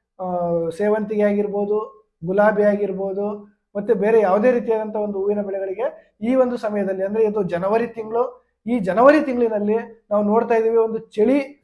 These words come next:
ಈಗ ಸುಮಾರು ಹಿಂದೆ ಇದ್ದಿದ್ಕಿಂತ ಬಹಳ ಜಾಸ್ತಿ ಆಗಿದೆ. ಮತ್ತೆ ಬೆಳಿಗ್ಗೆ ಹಿಮ ಅಥವಾ ಮಂಜು ಅಂತ ಹೇಳ್ತೀವಿ, ಇದು ಸುಮಾರು ಬೆಳಿಗ್ಗೆ ಒಂಬತ್ತು ಗಂಟೆ, ಹತ್ತು ಗಂಟೆವರೆಗೂ ಬೀಳ್ತಾ ಇರುತ್ತೆ. ಇಂಥ ಒಂದು ಸಮಯದಲ್ಲಿ ನಾವು ಡ್ರಿಪ್ ಮುಖಾಂತರ ಕೊಟ್ಟಾಗ ಅಥವಾ ಭೂಮಿಗೆ ಗೊಬ್ಬರ ಹಾಕಿದಾಗ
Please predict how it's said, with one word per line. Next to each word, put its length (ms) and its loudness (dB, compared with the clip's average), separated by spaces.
ಈಗ 140 -4
ಸುಮಾರು 320 0
ಹಿಂದೆ 340 -2
ಇದ್ದಿದ್ಕಿಂತ 380 -6
ಬಹಳ 300 -2
ಜಾಸ್ತಿ 420 -2
ಆಗಿದೆ. 720 -6
ಮತ್ತೆ 260 2
ಬೆಳಿಗ್ಗೆ 440 0
ಹಿಮ 180 0
ಅಥವಾ 340 2
ಮಂಜು 340 -2
ಅಂತ 160 -2
ಹೇಳ್ತೀವಿ, 280 -4
ಇದು 100 -6
ಸುಮಾರು 760 2
ಬೆಳಿಗ್ಗೆ 240 0
ಒಂಬತ್ತು 280 0
ಗಂಟೆ, 160 -4
ಹತ್ತು 140 -10
ಗಂಟೆವರೆಗೂ 360 -2
ಬೀಳ್ತಾ 340 -2
ಇರುತ್ತೆ. 580 -6
ಇಂಥ 180 0
ಒಂದು 260 6
ಸಮಯದಲ್ಲಿ 460 -2
ನಾವು 540 -4
ಡ್ರಿಪ್ 280 -4
ಮುಖಾಂತರ 380 0
ಕೊಟ್ಟಾಗ 380 0
ಅಥವಾ 180 2
ಭೂಮಿಗೆ 420 4
ಗೊಬ್ಬರ 260 2
ಹಾಕಿದಾಗ 340 2